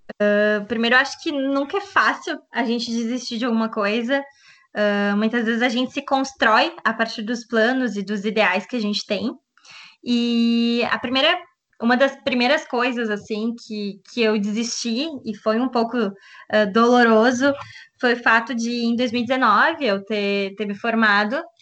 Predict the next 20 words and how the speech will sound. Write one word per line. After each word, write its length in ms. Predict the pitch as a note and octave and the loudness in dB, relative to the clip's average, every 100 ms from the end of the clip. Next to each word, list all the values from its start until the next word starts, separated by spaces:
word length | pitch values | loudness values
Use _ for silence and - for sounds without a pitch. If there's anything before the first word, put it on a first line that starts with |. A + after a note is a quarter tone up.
| - _ - | -20 _ -4
e, 440 | A#3+ A#3+ A#3+ A#3+ | -2 0 -2 -2
e 60 | A#3+ | -2
começar 340 | C4 C4+ C#4 | 0 0 2
uma 140 | C4+ | 2
busca 320 | C4+ C#4+ - D#4 | 0 -2 -4 -12
incessante 840 | D4 D#4 D4+ C#4 B3+ C#4 - C4+ | -6 -6 -2 -2 -2 -4 -6 -6
de 200 | C4+ C#4 | -2 0
morar 200 | C#4 C4 | 2 2
em 80 | C4 | 2
São 220 | C#4+ C#4 | -2 0
Paulo. 500 | C#4 G#3+ G#3 G#3 G3+ _ | 2 4 4 0 -4 _
Eu 100 | G#3+ | -14
queria 460 | G3+ A3 G#3 A3 A3+ | -8 -6 -2 0 0
ser 180 | A3+ A3+ | 0 0
uma 200 | A#3 B3 | 2 0
profissional 520 | B3+ - B3 A3 A3 | -2 -4 -2 2 2
de 120 | A3+ | 2
relações 440 | B3+ A3+ A3+ A#3 | 0 0 -2 -4
públicas 400 | A#3 G#3+ G#3+ A3+ | -4 -8 -4 -4
reconhecida, 880 | A#3 A#3 A#3+ A#3+ C4 - A#3 A3 A3+ | -4 -4 -2 -2 -2 -4 -2 2 0